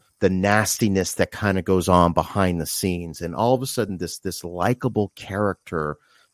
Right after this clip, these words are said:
this, this charismatic politician, you start to see the cracks in the foundation,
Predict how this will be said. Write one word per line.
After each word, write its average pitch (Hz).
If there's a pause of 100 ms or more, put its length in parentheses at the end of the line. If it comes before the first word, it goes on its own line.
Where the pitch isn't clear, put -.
this, 87 (300)
this 87 (280)
charismatic 104 (260)
politician, 95 (440)
you 107
start 120
to 117
see 107
the 95
cracks -
in 92
the 82
foundation, 82